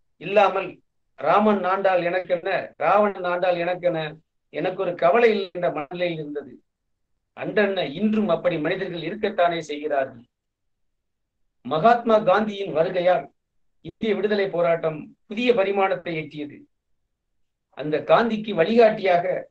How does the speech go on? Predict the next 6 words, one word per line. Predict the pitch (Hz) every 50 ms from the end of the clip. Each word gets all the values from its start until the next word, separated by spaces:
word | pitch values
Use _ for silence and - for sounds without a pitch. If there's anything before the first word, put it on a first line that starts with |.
| _ _ _ _ -
முன்னோடியாக | 151 175 208 226 240 240 233 233 220 226 226 220 214
திகழ்ந்தவர் | 220 202 190 202 190 190 185 175 175 165 156 - - _ _
தில்லையாடி | - - 226 240 240 226 214 202 202 -
வள்ளியம்மை. | - 165 175 196 208 196 185 175 170 156 - - - _ _ _ _ _ _ _ _ _ _ _ _ _ _ _ -
ஆம், | - 147 151 135 113 107 107 - _ _ _ _ _ _ _ _ _ _ _ _ _ _ _ _ _ _ _ -
தென்னாப்பிரிக்காவில் | 190 214 240 269 269 262 - 240 220 226 220 220 208 202 196 180 165